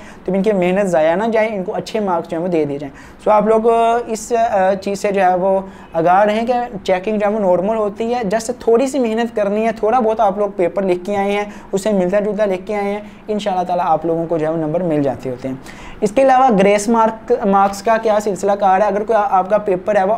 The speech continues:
out of syllabus आ जाता है, जिस तरह फिजिक्स का पेपर आया second year का फैसलाबाद बोर्ड का, सारे एमसीक्यूज़ out of syllabus है तकरीबन, तो grace marks आपको उसी वक्त मिलेंगे जब board कहेगा कि भाई इन बच्चों को marks दे दो,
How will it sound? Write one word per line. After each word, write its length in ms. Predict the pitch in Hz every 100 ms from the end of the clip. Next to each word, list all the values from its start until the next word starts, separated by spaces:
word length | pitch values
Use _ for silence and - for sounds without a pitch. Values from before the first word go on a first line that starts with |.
| 190
out 180 | 190 214
of 180 | 208 220
syllabus 380 | 208 185 190 208
आ 120 | 170
जाता 240 | 165 175 196
है, 60 |
जिस 120 | 196
तरह 120 | 220 220
फिजिक्स 320 | 196 196 -
का 140 | 226
पेपर 300 | 214 180 190
आया 140 | 180 175
second 340 | 175 165 185
year 120 | 190
का 80 | 208
फैसलाबाद 520 | 190 170 175 175 175
बोर्ड 180 | 165 160
का, 180 | 202 214 - -
सारे 280 | - 202 220
एमसीक्यूज़ 480 | 247 226 247 226 240
out 180 | 214 202
of 100 | 214
syllabus 360 | 202 190 185 190
है 60 |
तकरीबन, 440 | 185 180 160 147 156 - - - - -
तो 100 | 240 247
grace 340 | 180 214 233 254
marks 420 | 254 254 269 254 -
आपको 280 | 208 202 247
उसी 180 | 202 247
वक्त 160 | 247
मिलेंगे 300 | 247 214 226
जब 160 | 240 196
board 160 | 190 208
कहेगा 340 | 220 214 226
कि 60 | 214
भाई 120 | 220
इन 100 | 220
बच्चों 220 | 190 202
को 80 | 196
marks 340 | 190 165 170 196
दे 100 | 185
दो, 160 | 196